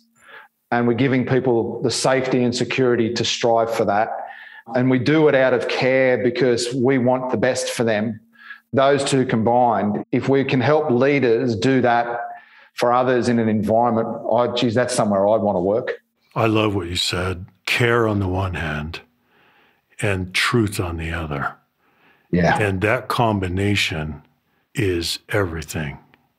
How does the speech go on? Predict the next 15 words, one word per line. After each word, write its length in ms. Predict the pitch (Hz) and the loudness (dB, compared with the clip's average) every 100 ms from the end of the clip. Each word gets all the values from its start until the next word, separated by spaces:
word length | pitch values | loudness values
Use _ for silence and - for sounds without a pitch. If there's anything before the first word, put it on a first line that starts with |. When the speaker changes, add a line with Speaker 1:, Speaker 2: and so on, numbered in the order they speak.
| _ | _
Speaker 2:
It's 200 | - 104 | -8 -4
everything. 540 | 107 92 87 - 73 67 _ _ - - _ _ - - | -2 -4 -6 -8 -10 -10 _ _ -20 -20 _ _ -10 -2
And 120 | 113 | 2
as 180 | 113 104 | 2 2
you 120 | 151 | 2
said, 420 | - 107 98 101 - | 2 0 -2 -4 -4
intent 500 | 110 98 - 117 110 | -4 -2 -2 -2 -2
matters. 400 | 98 90 90 87 | -2 -2 -2 -2
The 120 | 104 | 0
intent 680 | 104 98 - 156 143 - - - _ - - - - _ _ | 0 -2 -2 0 -2 -4 -10 -12 _ -20 -20 -20 -20 _ _
with 220 | - 117 78 | 0 2 2
Speaker 1:
Mm. 20 | |
Speaker 2:
which 440 | 113 117 110 - | 2 2 0 -4
your 180 | 120 110 | 0 -2
coach 640 | 107 - 117 110 - - | -2 0 0 0 -2 -6